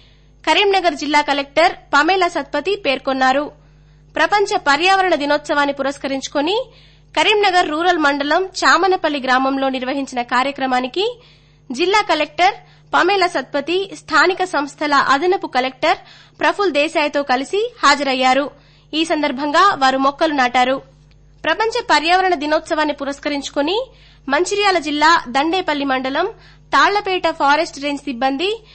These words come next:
ప్లాస్టిక్ వ్యర్థాల వల్ల కలిగే అనర్థాలను వివరిస్తూ అటవీ పరిసరాలలో ఉన్న ప్లాస్టిక్ను సేకరించి తాళ్లపేట వరకు ర్యాలీ నిర్వహించారు.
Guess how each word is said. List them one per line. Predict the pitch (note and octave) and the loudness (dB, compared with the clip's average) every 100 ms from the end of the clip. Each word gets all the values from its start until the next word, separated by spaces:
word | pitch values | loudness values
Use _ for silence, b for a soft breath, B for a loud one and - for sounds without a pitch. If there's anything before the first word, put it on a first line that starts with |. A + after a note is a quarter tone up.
| b b | b b
ప్లాస్టిక్ | C#4 D4 G4+ G4 E4+ | 2 2 2 -2 -2
వ్యర్థాల | C#4+ C4+ C#4+ D#4+ | -2 -2 -4 -2
వల్ల | D4 C#4+ C#4+ | 0 -2 0
కలిగే | C#4 C4+ C#4+ | -2 -2 -2
అనర్థాలను | A#3 C#4 D#4+ C#4+ D#4 C#4 | -2 0 -2 -2 -4 -4
వివరిస్తూ | B3+ B3+ C4 - F4+ A#4 - B B B | -4 -6 -8 -6 -4 -4 -8 B B B
అటవీ | C#4 E4+ G4+ F#4+ | -2 -2 -2 0
పరిసరాలలో | C#4+ C#4+ E4 D4 D4 C#4+ C#4 | 0 0 0 0 2 2 0
ఉన్న | C4+ C4 | 0 -2
ప్లాస్టిక్ను | B3 C4 D4 D#4+ D4+ | 0 2 2 -2 -8
సేకరించి | C#4+ C#4 C#4 C4+ C4+ - G#4 A4 - | -6 -8 -8 -10 -10 -6 -6 -4 0
తాళ్లపేట | C4+ E4+ F4 E4 D#4 | 0 0 -2 -2 -2
వరకు | C4+ C#4 G4 | -4 -4 -4
ర్యాలీ | D#4+ C4+ C4+ | -2 -2 -4
నిర్వహించారు. | C4 B3+ C4+ C4 C#4 C4 | -6 -6 -8 -4 -2 -2